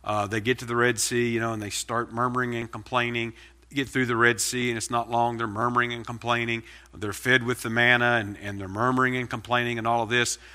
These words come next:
Um, and even at times when God ex-, expressed anger with them and, and, you know, told Moses,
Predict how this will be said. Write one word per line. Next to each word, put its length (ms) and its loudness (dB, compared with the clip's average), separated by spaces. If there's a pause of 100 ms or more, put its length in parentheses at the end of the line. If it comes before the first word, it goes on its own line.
(160)
Um, 200 0
and 120 0
even 240 8
at 160 -2
times 580 6
when 380 -2 (260)
God 280 8
ex-, 240 0
expressed 840 0
anger 580 2 (220)
with 300 2
them 120 -2
and, 280 0
and, 460 -4
you 80 -6
know, 80 -6
told 320 -4
Moses, 520 -2